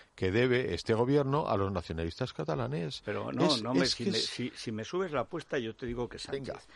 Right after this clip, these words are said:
Speaker 2: Y por menos de Sánchez, que es a lo que irá Albiac, no bajo la cosa. Pero, pero ¿por qué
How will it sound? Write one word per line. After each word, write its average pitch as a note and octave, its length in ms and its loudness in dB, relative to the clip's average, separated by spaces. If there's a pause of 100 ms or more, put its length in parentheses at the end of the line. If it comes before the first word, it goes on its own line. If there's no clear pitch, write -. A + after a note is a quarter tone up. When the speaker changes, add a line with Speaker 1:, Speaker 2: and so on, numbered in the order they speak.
Speaker 2:
Y C3 100 0
por A2 200 2
menos C#3 320 0
de A2 120 0
Sánchez, B2+ 420 -4
que G#2 120 -4
es F#2+ 120 -6
a G2+ 60 -2
lo G2 140 -6
que F#2 120 -10
irá F#2 520 -8
Albiac, D3 340 -2 (280)
no B2+ 260 2
bajo A#2 400 0
la G2+ 140 -6
cosa. - 300 -12 (340)
Pero, C3 380 0 (280)
pero C3 260 2
¿por A#2+ 220 -2
qué F3+ 340 0